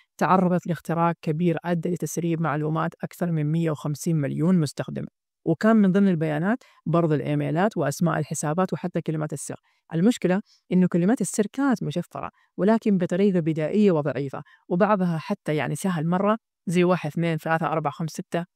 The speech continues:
ولا حتى كلمة باسورد. ممكن تقول هذه كلها قديمة، لكن عندنا كمان اختراق جديد صار، واللي هو في دومينوز إنديا، اللي هو مطعم البيتزا الشهير. وممكن تقول إنه هذا الشيء يعني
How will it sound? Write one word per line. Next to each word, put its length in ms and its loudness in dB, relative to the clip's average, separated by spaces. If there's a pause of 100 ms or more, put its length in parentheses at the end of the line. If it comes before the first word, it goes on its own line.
(160)
ولا 220 2
حتى 260 -4
كلمة 340 -4
باسورد. 380 -6 (360)
ممكن 260 6
تقول 260 2
هذه 280 2
كلها 280 0
قديمة، 400 -8 (340)
لكن 220 2
عندنا 340 2
كمان 240 0
اختراق 320 -2
جديد 320 -2
صار، 280 -4 (260)
واللي 220 0
هو 160 4
في 140 -2
دومينوز 400 2
إنديا، 340 -6 (320)
اللي 160 0
هو 420 0
مطعم 320 2
البيتزا 420 -4
الشهير. 320 -10 (320)
وممكن 360 4
تقول 300 2
إنه 240 2
هذا 100 0
الشيء 280 -2
يعني 340 -6